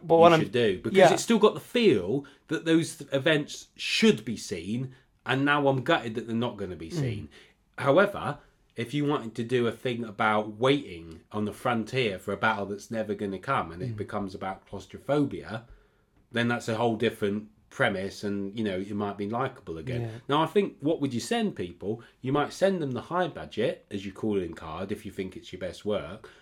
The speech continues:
Speaker 2: And they'll go, "This is great. No way we can afford to do this." But if you've got that lower budget proposition in your back pocket to say, "Oh, I've got this,"
Speaker 1: Hmm.
Speaker 2: then you can't, you can't lose. You've got both. Anyway,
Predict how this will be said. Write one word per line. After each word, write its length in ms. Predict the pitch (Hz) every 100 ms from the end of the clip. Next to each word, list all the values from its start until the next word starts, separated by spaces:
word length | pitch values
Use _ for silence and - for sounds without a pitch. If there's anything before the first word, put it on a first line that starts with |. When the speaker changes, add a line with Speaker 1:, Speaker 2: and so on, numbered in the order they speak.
| -
Speaker 2:
And 80 | 107
they'll 80 |
go, 140 | 101 110
"This 220 | 151 -
is 80 | 92
great. 360 | - 180 107 - _ _ _ _ -
No 160 | 127
way 140 | 123 98
we 100 | 95
can 120 | 95
afford 200 | 98 90
to 80 | 101
do 80 | 107
this." 300 | 82 95 - _ 107
But 160 | 110
if 140 | 113 147
you've 140 | 135
got 240 | 156 160 -
that 260 | 98 98 - _ _ _ -
lower 320 | 123 139 131
budget 380 | 123 110 110 104
proposition 720 | 120 - 95 113 - - 90
in 180 | 87 87
your 280 | 87 85 80
back 280 | 101 104 -
pocket 380 | 90 - 73
to 80 | -
say, 360 | - 80 78 73 _ _
"Oh, 60 | 131
I've 120 | -
got 180 | 147 135
this," 480 | 127 - - - -
Speaker 1:
Hmm. 240 | 139 113 101 - _ _
Speaker 2:
then 460 | 131 131 127 127 123 _ _ _ _ -
you 120 | 117
can't, 320 | 143 127 101 -
you 100 | 117
can't 280 | - 139 117
lose. 240 | 135 101
You've 80 | 98
got 180 | 127 104
both. 420 | 131 - - - _ _ - - -
Anyway, 380 | 180 147 101